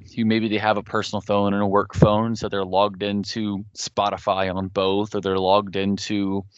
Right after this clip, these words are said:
some other app on both. But I, I really don't know how many apps there are that I'm like, "Oh,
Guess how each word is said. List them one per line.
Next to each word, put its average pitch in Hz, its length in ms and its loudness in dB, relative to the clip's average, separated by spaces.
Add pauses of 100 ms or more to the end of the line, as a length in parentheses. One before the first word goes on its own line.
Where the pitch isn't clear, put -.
(380)
some 113 220 0
other 101 260 4
app 98 280 0
on 98 200 0
both. 101 540 0 (140)
But 110 360 0 (960)
I, 131 160 -8
I 127 120 -2
really 165 600 -2 (580)
don't 127 380 0
know 110 480 2
how 113 420 0
many 113 260 2
apps 117 360 -2
there 101 240 2
are 95 240 4
that 95 140 0
I'm 95 120 0
like, 95 180 -2 (120)
"Oh, 131 500 4